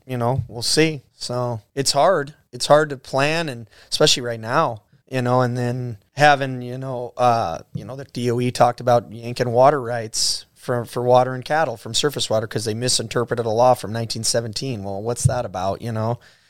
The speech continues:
And then the overtime, like we had talked about earlier, they're gonna help these, help these employees. Well, the thing is, is they're,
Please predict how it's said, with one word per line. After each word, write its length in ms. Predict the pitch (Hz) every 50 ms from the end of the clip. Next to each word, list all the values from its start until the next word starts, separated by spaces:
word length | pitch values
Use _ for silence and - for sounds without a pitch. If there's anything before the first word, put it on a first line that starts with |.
| _ - _
And 240 | - - 175 165 151
then 300 | 113 117 117 117 120 120
the 240 | 117 123 120 120 120
overtime, 580 | 127 143 151 156 156 139 - - 113 113 113 113
like 280 | 113 117 113 110 - 113
we 100 | 117 117
had 120 | 117 113
talked 260 | - 113 117 117 - 110
about 240 | 113 117 113 113
earlier, 420 | 120 117 156 185 180 127 117 113 110
they're 100 | 107 107 113
gonna 180 | 113 110 104 - - - - - - - - - - _
help 260 | - 139 143 139 -
these, 440 | - 139 131 127 120 120 - - - _ _ _ -
help 220 | - 147 143 -
these 240 | - 139 131 117 123
employees. 720 | 117 113 - - 135 131 127 127 135 180 196 180 131 - 117
Well, 140 | 120 127
the 80 | 127 127
thing 260 | - - 143 127 127
is, 380 | 139 170 165 135 113 120 123 123 _
is 340 | - 117 123 120 107 - - - - _
they're, 240 | _ 123 123 117 104